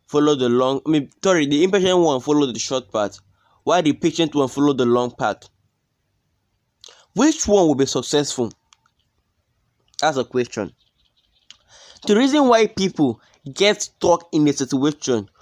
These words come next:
which make them go back to square one is because they want, they want the short path. Never can a man who follows the, the long path and never gives up,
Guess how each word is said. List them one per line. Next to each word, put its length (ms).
which 240
make 240
them 240
go 160
back 300
to 120
square 260
one 360
is 100
because 400
they 520
want, 540
they 120
want 320
the 80
short 440
path. 720
Never 420
can 280
a 100
man 300
who 120
follows 420
the, 240
the 140
long 420
path 640
and 240
never 240
gives 440
up, 360